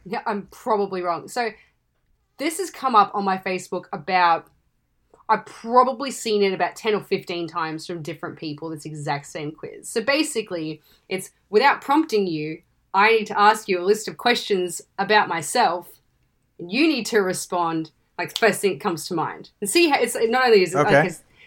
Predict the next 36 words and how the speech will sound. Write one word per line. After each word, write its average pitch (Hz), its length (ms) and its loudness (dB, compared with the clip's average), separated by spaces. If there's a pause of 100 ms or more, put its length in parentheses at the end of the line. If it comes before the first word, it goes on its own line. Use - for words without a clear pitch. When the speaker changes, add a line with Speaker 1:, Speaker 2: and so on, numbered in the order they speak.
(120)
Speaker 1:
is 165 120 -4
it 185 120 0
a - 20 -4
getting 196 280 4
to 175 120 -8
know 196 120 4
you 180 300 0
thing, 151 480 -6 (640)
but 175 380 4 (1080)
you 190 100 -6
need 139 40 -10
to 143 60 -10
see - 180 -4
how 165 120 -4
much - 180 -8
you 175 80 -4
Speaker 2:
It's 151 80 -4
Speaker 1:
actually 160 60 2
Speaker 2:
how 151 60 6
much 147 200 6
Speaker 1:
do 139 60 2
Speaker 2:
you - 40 4
Speaker 1:
know. 127 60 4
Speaker 2:
remember. 123 500 4 (180)
Speaker 1:
Mm. 175 880 2
Speaker 2:
Okay, 127 380 -2 (100)
well, 123 260 -2 (480)
that's 127 280 -2
gonna, 117 180 -2
this 123 180 -4
is 117 100 -10
gonna 113 160 -4
be 113 180 -2
a, 113 160 0
a, 113 340 -4 (140)
a - 40 -18